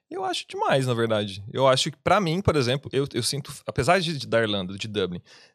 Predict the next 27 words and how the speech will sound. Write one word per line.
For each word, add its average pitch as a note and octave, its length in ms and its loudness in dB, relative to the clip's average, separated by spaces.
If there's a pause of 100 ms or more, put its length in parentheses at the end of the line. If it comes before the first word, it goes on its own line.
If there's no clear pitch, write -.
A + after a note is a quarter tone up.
(280)
ter C#3+ 160 4
muito D3+ 420 2
músico, B2 380 0
ter A#2+ 60 -4
muita C#3+ 200 -4
música B2+ 360 -2
acontecendo, G#2 680 -4 (460)
eu A#2+ 160 2
ainda C#3 240 2
sinto F#3+ 500 -2
falta D#3 420 2
de, C#3+ 160 -6 (240)
de C3+ 300 -6
shows, C3 440 2
assim, A#2+ 200 -2
porque - 160 -8
eu C#3+ 80 2
acho D3 160 2
que C#3+ 80 -14
tem D#3+ 100 -2
muita F3+ 220 -2
coisa F3 160 -2
local D3 320 2
que - 80 -4
eu C#3+ 60 -2
não D3 80 -4
conheço. D#3 520 -2